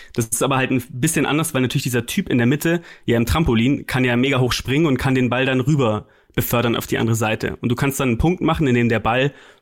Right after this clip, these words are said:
dann, ähm, äh, auf dem, im Spielfeld landet, die anderen ihn halt nicht bekommen. Und du bekommst mehr Punkte, wenn der Ball in diesem Trampolin auch noch landet,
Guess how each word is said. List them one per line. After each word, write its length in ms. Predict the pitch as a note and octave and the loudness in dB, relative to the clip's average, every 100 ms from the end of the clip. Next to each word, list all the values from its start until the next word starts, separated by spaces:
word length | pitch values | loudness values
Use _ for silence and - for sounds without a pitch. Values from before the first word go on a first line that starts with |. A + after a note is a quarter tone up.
| _ | _
dann, 320 | A#2+ A#2+ A#2 | 0 2 0
ähm, 480 | - A#2 A2+ A2 A2+ | 0 0 0 0 0
äh, 300 | A2 A2 A2 | -2 -2 -4
auf 220 | - - | -4 -4
dem, 380 | - G#2+ G#2 G#2+ | 0 0 0 -4
im 120 | - | -4
Spielfeld 380 | A#2 - D#3+ E3+ | -4 -2 -2 0
landet, 220 | D3+ D3+ | 0 0
die 80 | A#2 | 0
anderen 160 | A2+ A2 | 0 2
ihn 140 | A2+ | 0
halt 100 | A2+ | 0
nicht 160 | A2+ - | -2 -4
bekommen. 440 | A#2+ C#3 F3+ B3 - - - - _ - _ | -4 0 0 0 -8 -20 -20 -20 _ -20 _
Und 120 | B2 | -2
du 40 | B2+ | 0
bekommst 380 | C3+ D3+ - | 2 0 0
mehr 220 | C3 D3 F#3 | 0 2 0
Punkte, 460 | D3 B2+ A#2+ C#3 | 0 0 2 0
wenn 120 | B2+ | 0
der 100 | B2+ | 0
Ball 220 | A#2+ C3 D3 - _ | 0 0 -2 -6 _
in 140 | F3 | 2
diesem 180 | E3 D3+ | 2 2
Trampolin 420 | - F#3+ C3+ A#2 | 2 2 2 2
auch 80 | - | 2
noch 160 | A#2 A2 | 0 0
landet, 520 | G#2 G#2 G#2 G#2 - | 0 0 -2 -6 -14